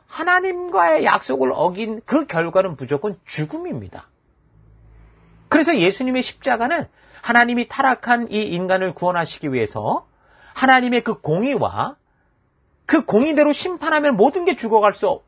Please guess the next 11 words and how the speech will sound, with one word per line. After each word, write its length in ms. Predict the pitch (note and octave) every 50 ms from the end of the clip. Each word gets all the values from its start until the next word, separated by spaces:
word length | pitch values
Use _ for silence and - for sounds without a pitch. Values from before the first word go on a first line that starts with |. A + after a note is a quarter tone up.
| _ _
없-, 320 | - - A3 C4 - - _ _ _ _ _ _
죽어갈 440 | - - F#3 G3 B3+ C4 - F#3 G3
수밖에 320 | - B3+ C4+ A#3 - - G#3+
없기에 480 | F3+ F3+ - - G#3 A#3+ D4 F#4 F4+ - - - -
하나님이 540 | - - A#3+ A#3 A3+ A3 A3 G#3+ A3+ A#3 A#3+ _ _ _ _ -
그들을 260 | - G#3+ G#3 A#3 A#3+
사랑한 460 | A3 - - - D#4+ D4+ C#4+ C4 A#3
사랑을 440 | - - - D#4+ D#4+ D#4+ E4 D#4+ B3+
동시에 720 | - - A3 C4 D#4 E4 D#4 - - D4+ D4+ D4+ D4+ E4 - - -
이루심으로 720 | - D3 E3+ F3+ G3 G3+ G3+ G3+ - G3 F#3+ F3+ F#3+ F#3 E3
인해서 400 | D3+ F3 A3 A#3 - A3+ -